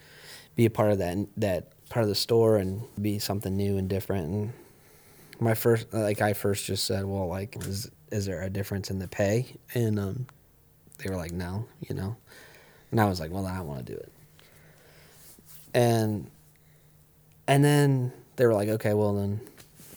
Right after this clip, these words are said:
you can just stay where you're at." And so I said, "Okay, fine." And I went home and I thought about it for, like, a couple of days, and I was like, "You know,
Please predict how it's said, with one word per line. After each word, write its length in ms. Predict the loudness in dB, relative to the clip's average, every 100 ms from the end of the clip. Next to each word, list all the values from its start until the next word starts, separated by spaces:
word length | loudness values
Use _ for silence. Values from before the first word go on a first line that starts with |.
| -14 -8
you 120 | -4
can 140 | -4
just 180 | -4 -4
stay 140 | -2
where 100 | -2
you're 100 | 0
at." 200 | 0 -2 -6
And 200 | -4 -2
so 120 | 0 -2
I 120 | -2
said, 160 | -2
"Okay, 320 | -4 -2 -4 -4
fine." 300 | -2 -2 -4 -10 -20 -18 -18 -2
And 120 | 6
I 40 | 8
went 200 | 8 8
home 260 | 6 6
and 100 | 4
I 60 | 2
thought 260 | 2 2 4
about 200 | 2 0
it 60 |
for, 100 | -2
like, 160 | -2 -4
a 40 |
couple 300 | -4 -2 0
of 80 | -2
days, 300 | -2 -4 -2
and 100 | -2
I 60 | -2
was 180 | -2
like, 180 | -6 -2
"You 60 | 2
know, 260 | 2 2